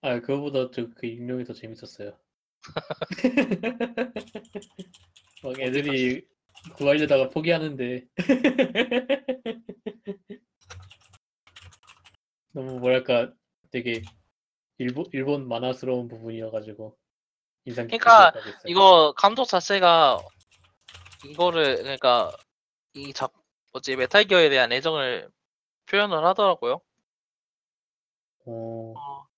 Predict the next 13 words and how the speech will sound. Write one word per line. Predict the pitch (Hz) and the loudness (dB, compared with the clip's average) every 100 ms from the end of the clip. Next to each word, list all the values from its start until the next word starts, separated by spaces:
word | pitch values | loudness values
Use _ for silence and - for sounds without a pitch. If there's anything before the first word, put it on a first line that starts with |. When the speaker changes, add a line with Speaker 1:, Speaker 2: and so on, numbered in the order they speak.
| _ - | _ -8
Speaker 2:
그리고 | 143 135 | -4 -2
이제 | 135 135 120 | 0 0 0
아무래도 | - 143 160 151 135 | 0 0 -2 -6 -4
영화 | 127 147 156 139 | 0 4 6 4
자체는 | 123 - 139 123 120 | 2 -2 -4 -4 -2
이야기가 | 127 135 131 127 110 117 - - _ | -2 -2 0 4 4 2 -8 -20 _
코지마가 | - 190 196 160 156 | -6 0 2 2 0
회사 | 196 185 | 2 2
나가기 | 135 143 151 143 | 4 4 4 0
전부터 | 127 131 151 147 117 | -8 -10 -10 -4 -4
이야기가 | 123 131 123 | -2 -2 -4
되던 | - 117 131 | -4 -4 -4
거였으니까. | 135 123 123 120 120 - 107 127 | -4 -6 -6 -14 -20 -4 -2 -2